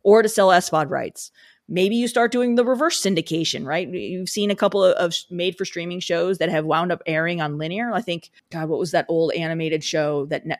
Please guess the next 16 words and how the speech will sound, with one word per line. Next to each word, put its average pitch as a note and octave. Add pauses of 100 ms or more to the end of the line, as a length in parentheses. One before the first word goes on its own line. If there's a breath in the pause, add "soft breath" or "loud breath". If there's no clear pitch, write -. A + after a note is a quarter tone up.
that D#3+
was D3+
on D3
Netflix? D#3+
They E3+
sold E3
it D#3
to, C#3+
um, D3 (120)
for E3
a F3+
second E3+
window. D#3+
Comedy D#3+
Central E3+
aired, D3